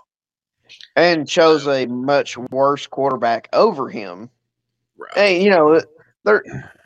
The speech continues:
Speaker 1: there's always been guys that practice good. Um, you know, you go back to Garantano and, you know, supposedly they praise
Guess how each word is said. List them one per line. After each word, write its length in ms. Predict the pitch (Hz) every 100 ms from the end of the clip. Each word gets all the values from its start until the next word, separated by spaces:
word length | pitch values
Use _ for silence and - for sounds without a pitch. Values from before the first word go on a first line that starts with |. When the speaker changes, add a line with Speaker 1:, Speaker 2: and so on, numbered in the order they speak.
| 190
Speaker 1:
there's 200 | 240 226
always 380 | 208 190 180 151
been 200 | 175 156
guys 420 | 147 156 156 123
that 280 | 123 120 - _ _
practice 640 | - 151 143 160 156 156 -
good. 580 | 160 165 165 165 170 - _ _ _ _ _ _ _ -
Um, 720 | 143 139 131 120 113 120 131 -
you 140 | 143
know, 260 | 123 120 -
you 120 | 131
go 160 | 143 139
back 180 | 139 139
to 100 | 110 -
Garantano 880 | 135 143 120 151 165 139 131 139 127
and, 260 | 120 120 120
you 80 | 131
know, 120 | 123
supposedly 560 | - 151 160 143 127
they 40 | 123
praise 920 | - 170 160 180 165 135 127 -